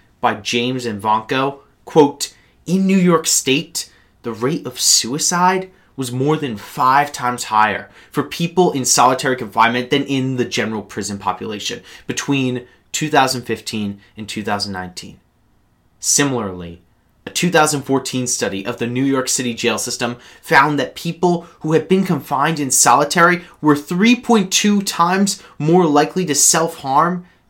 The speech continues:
than incarcerated people who were never placed in solitary. A study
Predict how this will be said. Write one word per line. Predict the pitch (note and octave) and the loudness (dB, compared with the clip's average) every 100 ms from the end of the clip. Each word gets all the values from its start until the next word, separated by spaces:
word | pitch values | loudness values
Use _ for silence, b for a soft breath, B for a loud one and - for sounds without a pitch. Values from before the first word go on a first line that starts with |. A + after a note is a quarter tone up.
| _ | _
than | D3+ D3 | 0 0
incarcerated | C#3+ - C#3+ C#3+ - A#2+ G#2+ G2+ | -2 0 2 2 -2 -6 -6 -8
people | A2 F#2+ G2+ F#2 b b | -12 -6 -6 -8 b b
who | C3+ | -2
were | C3 | -2
never | A#2 A#2+ B2 | 0 -4 -6
placed | - A2 G2+ - | -6 -6 -6 -8
in | G2+ | -8
solitary. | - F#2 G2 F2+ - - - _ _ _ _ _ _ _ - | -6 -6 -6 -12 -16 -16 -20 _ _ _ _ _ _ _ -6
A | D3 | -2
study | - E3+ E3 F3+ F#3 | 0 2 2 0 -4